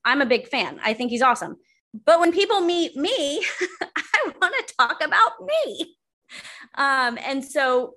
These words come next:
again, with that identity of wanting to have an identity outside of yourself can just be so, so strong that, like you said, the M L Ms just make it like, "Yeah, girl, you can do this thing.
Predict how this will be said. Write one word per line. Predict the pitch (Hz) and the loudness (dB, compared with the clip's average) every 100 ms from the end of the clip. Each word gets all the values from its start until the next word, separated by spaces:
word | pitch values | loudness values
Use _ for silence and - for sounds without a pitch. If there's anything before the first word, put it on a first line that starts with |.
| _ _ _ - | _ _ _ -4
again, | 254 233 311 359 | -4 -2 -2 -2
with | 269 | -2
that | 269 240 | -2 -2
identity | - 233 240 277 294 | -2 -4 -4 -4 -6
of | 240 | -6
wanting | 214 233 262 | -6 -6 -6
to | 254 | -8
have | 247 220 | -6 -6
an | 226 | -6
identity | 208 202 233 240 202 | -6 -6 -6 -6 -4
outside | 202 214 - - 214 208 202 - | 0 0 -2 -2 0 2 0 -4
of | - 185 | -8 -6
yourself | 190 185 - 247 202 180 - _ _ | -8 -6 0 4 4 2 -6 _ _
can | - 233 220 | -4 0 0
just | 226 220 - | 0 -4 -8
be | - 208 | -10 -10
so, | - - - - - 247 254 240 247 254 - _ _ _ _ - | -10 -10 -10 -4 2 4 6 6 6 0 -4 _ _ _ _ -20
so | - - 285 269 | -14 2 6 6
strong | 254 - - 208 180 151 196 - _ | 4 -4 -2 0 0 -4 -10 -16 _
that, | 202 220 196 - _ _ | 0 2 2 0 _ _
like | 240 214 - | -4 -2 -4
you | 269 | -2
said, | 269 202 | -2 0
the | - | 0
M | 233 | 0
L | 220 208 285 | 2 2 0
Ms | 254 | 0
just | - 208 | -6 -6
make | 214 208 208 | -2 -2 0
it | 208 - | -2 -2
like, | 214 196 190 - _ _ _ _ _ - | -2 0 -2 -10 _ _ _ _ _ -4
"Yeah, | 196 320 | 2 2
girl, | 254 98 208 247 - - | 2 0 0 -2 -8 -10
you | 240 | -10
can | 302 381 285 | -4 -2 -2
do | 226 339 | -2 -2
this | - - - | -2 -6 -12
thing. | 170 131 185 | -12 -12 -20